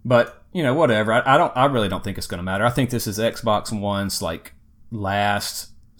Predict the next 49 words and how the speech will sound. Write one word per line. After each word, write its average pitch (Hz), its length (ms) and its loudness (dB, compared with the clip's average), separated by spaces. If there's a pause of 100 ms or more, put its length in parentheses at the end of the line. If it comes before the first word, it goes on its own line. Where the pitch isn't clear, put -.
(220)
hoorah 104 720 0
before 107 240 -4
they 95 160 -2
get 95 140 -6
the 101 60 -6
new 95 180 -2
thing 101 300 -6
out. 104 440 -4
And 90 180 -8
so 104 100 -6
they're 90 100 -6
saying, 98 220 -6
"Hey, 107 120 -2
look 101 220 -4
at 113 80 -2
us. 95 460 -2
We're 104 160 -2
the, 110 160 -4
we're 120 180 -4
the 120 100 -4
champs 117 420 -4
of 113 100 -6
gaming 110 560 -4
since - 300 -6
we 104 100 -4
just, 98 320 -8 (380)
we 127 80 2
released 120 360 4
this 135 160 2
big 135 240 2
system 110 580 0
that," 95 240 -4 (500)
like - 160 -4
we, 113 80 -2
like 113 220 -2
you 110 80 2
mentioned 101 400 0
on 95 160 0
the 90 120 -2
preview 92 880 -4
or 107 140 -2
the, 90 100 -2
uh, 87 340 -4
review, 107 360 -2
E 113 120 0
three 101 200 -2
review 98 400 -2
of, 90 120 -8
"Hey, 113 440 0